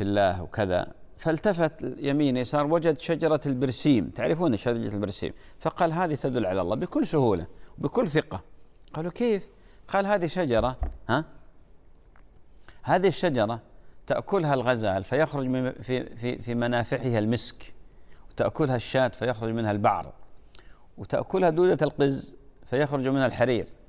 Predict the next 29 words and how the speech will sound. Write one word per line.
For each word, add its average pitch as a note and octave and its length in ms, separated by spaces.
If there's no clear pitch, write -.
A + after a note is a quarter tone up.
وتأكلها C3+ 420
النحلة A#2+ 340
فيخرج A2+ 400
منها G#2+ 200
العسل، F#2 400
فمن A#3+ 280
الذي D#3+ 320
جعل A#2 300
هذه A2+ 180
الأصناف G2+ 460
مع F#2+ 180
أن G2+ 120
الطبع F#2 340
واحد؟" F2 380
فكأن D3+ 640
مطارق B2+ 540
إيمانية A#2+ 580
على G#2+ 240
رؤوسهم G#2+ 480
تخضعهم A#2+ 640
لله، G#2+ 380
فيقولون A#2 640
تلقائيًا: A2 840
"إنه G#2+ 260
الله F#2+ 280
سبحانه D#2 520
وتعالى". D#2+ 440
هذه F#3 360
ال-، D#3 320